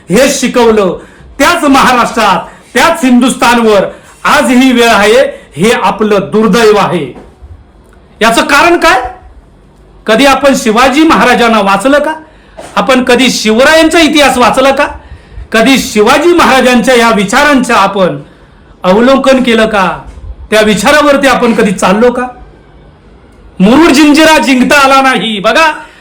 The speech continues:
छत्रपती शिवाजी महाराजांचे विचार, काय दूरदृष्टी होती हो. मुरुड जंजिरा जिंकता आला नाही, पण महाराजांनी त्याला पर्याय म्हणून सिंधुदुर्ग हा जलदुर्ग बांधून आपली ताकद सिद्ध करून दाखवली.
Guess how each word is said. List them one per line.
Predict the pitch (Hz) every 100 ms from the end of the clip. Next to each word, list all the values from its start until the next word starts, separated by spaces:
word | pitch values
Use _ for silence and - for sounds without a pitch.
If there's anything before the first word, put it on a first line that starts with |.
| -
छत्रपती | 233 262 262 277 294
शिवाजी | - 226 277 330
महाराजांचे | 349 254 262 254 247
विचार, | 214 190 202 160 - - - - - -
काय | 226 311
दूरदृष्टी | 294 294 285 277 302
होती | 277 262
हो. | 233 175 - - - -
मुरुड | 208 247 330
जंजिरा | 294 302 294 302
जिंकता | 302 269 269 294
आला | 285 285
नाही, | 277 269 254 226 185 - -
पण | 226 220
महाराजांनी | 220 214 254 247 240 240
त्याला | 220 240 226
पर्याय | 214 226 240 320
म्हणून | 311 262 226 190 - - - -
सिंधुदुर्ग | - 269 320 311 311
हा | 302 262 269
जलदुर्ग | 185 277 311 302 269 254 214 - - - -
बांधून | 147 220 247 285
आपली | 262 240 262
ताकद | 233 226 214 320 -
सिद्ध | 285 208 233
करून | 202 196
दाखवली. | 165 165 147